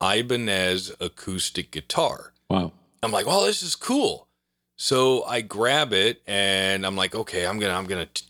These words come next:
Speaker 1: I'm gonna play this thing." And I'm like, "All right, it's a little bit, uh, out of tune."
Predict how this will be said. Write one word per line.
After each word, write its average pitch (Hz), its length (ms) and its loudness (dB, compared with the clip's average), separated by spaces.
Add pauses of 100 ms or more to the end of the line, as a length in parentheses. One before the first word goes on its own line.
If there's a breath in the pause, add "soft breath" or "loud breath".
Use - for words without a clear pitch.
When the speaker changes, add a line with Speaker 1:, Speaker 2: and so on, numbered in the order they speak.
(100)
Speaker 1:
I'm 95 140 -4
gonna 90 120 -4
play 147 300 0
this 82 260 -4
thing." 73 260 -12 (120)
And 98 260 0
I'm 113 140 -2
like, 123 240 -4
"All 160 80 -6
right, 120 140 -6
it's 120 160 -6
a 104 40 -4
little 107 220 0
bit, 98 180 -2
uh, 90 180 2 (200)
out 98 240 0
of 110 140 -4
tune." 85 500 -6